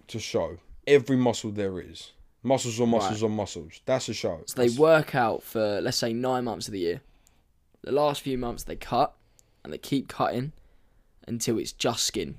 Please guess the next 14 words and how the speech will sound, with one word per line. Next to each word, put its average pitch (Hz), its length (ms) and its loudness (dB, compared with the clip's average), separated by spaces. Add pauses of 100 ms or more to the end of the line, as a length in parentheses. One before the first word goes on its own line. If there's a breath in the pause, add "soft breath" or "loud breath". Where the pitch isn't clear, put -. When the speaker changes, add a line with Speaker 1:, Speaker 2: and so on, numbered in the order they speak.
(400)
Speaker 2:
on 123 180 0
the 110 60 -4
muscle. - 420 -8 (280)
Speaker 1:
So - 160 -4
they'll 135 140 4
literally 131 380 0
probably, 139 440 0
let's 143 200 0
say 131 280 0
they 123 100 0
got, 120 240 2
um, 104 580 -2
from 110 240 -4
now, 110 400 0